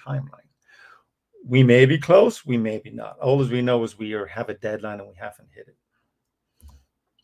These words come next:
And then we come up, uh, we missed the deadlines again because we don't know where about between our two deadlines we are.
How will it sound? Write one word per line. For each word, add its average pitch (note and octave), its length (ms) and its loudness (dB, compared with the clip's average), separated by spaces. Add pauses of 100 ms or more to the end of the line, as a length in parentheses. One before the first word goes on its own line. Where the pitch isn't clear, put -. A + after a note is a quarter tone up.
(1500)
And F#3 100 2
then A#3+ 140 10
we A3 80 4
come F#3 180 0
up, F3+ 240 4 (200)
uh, D#3 340 4 (840)
we D#3 180 -8
missed D3 240 0
the C#3 60 -6
deadlines A#2 480 2
again G2+ 460 -8
because A#2+ 240 -10
we A#2+ 80 -6
don't C3+ 200 -2
know B2 80 -4
where A#2 300 -2
about A2 300 -2 (140)
between A#2 340 -8
our G#2 100 -8
two G#2+ 160 -14
deadlines G2+ 560 -8
we F#2+ 140 -16
are. G2+ 360 -14